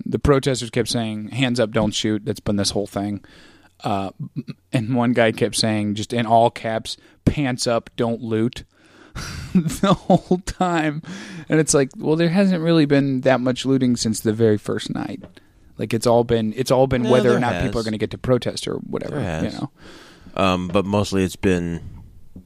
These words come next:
Speaker 2: yeah, just a couple instigators just trying to get away with it
Speaker 1: Yeah.
Speaker 2: when the heat of the moment,
Speaker 1: Which
Speaker 2: when
Speaker 1: actually,
Speaker 2: everybody's
Speaker 1: he-,
Speaker 2: distracted.
Speaker 1: here's the question. And if you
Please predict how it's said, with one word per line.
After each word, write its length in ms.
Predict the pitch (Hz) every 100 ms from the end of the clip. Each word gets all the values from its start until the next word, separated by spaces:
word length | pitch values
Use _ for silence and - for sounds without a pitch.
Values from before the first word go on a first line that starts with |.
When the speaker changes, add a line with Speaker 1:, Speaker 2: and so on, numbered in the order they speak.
| - - - - - - -
Speaker 2:
yeah, 240 | - 92 80
just 240 | 80 -
a 60 | 87
couple 260 | - 82
instigators 800 | 76 85 - 82 82 80 78 - -
just 180 | 90 -
trying 200 | 85 82
to 60 |
get 120 | 80 78
away 180 | 78 82
with 160 | 82
it 120 | 76 - -
Speaker 1:
Yeah. 340 | 196 104 101 - _ _
Speaker 2:
when 180 | - 90
the 80 | 85
heat 160 | 80 87
of 60 |
the 60 | 80
moment, 140 | 82
Speaker 1:
Which 120 | 175
Speaker 2:
when 80 | 208
Speaker 1:
actually, 240 | 254 175 143
Speaker 2:
everybody's 220 | 87 -
Speaker 1:
he-, 40 | 87
Speaker 2:
distracted. 440 | - 85 87 85
Speaker 1:
here's 180 | 214 254
the 80 | -
question. 500 | - 127 - 104 - _ -
And 200 | 123 120
if 200 | 113 -
you 520 | 120 117 113 110 107